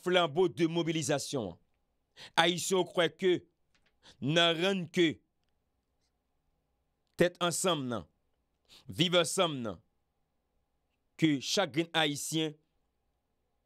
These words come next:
yo menm, yo kapab mennen batay sa. Ban m di w byen, jan ke m te di l gen de mouvman ki anonse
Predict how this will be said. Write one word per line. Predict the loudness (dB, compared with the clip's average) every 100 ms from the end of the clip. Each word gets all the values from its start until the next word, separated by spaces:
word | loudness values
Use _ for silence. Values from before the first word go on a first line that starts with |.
| _ _ _ _ _ _ _ _ -4
yo | 0 0
menm, | -2 -4 -8 _ _ _ _ _ _ _ _ _ _ _ _ _ _ _ _ _ _ _ _ _ _ _ _ -4
yo | -2
kapab | 0 0 -2
mennen | -2 -2 -2
batay | -2 -2 -4
sa. | -6 -12 -16 _ _ _ _ _ _ _ _ _ _ _ _ _ _ _ _ _ _ _ _ _ _ _ _ _ 2
Ban | 2
m | 2
di | -4
w |
byen, | -2 -2 -2 -10 _ _ _ _ _ _ _ _ _ _ _ _ _
jan | -2 0 2
ke | 2
m | 2
te | 0 -2
di | -4 -8
l | -8 -10 _ _ _ _ _ _ _ _ _ _ -20 0
gen | 2
de | 4
mouvman | 2 0 0 -2
ki | 0 0
anonse | 0 -4 -4 0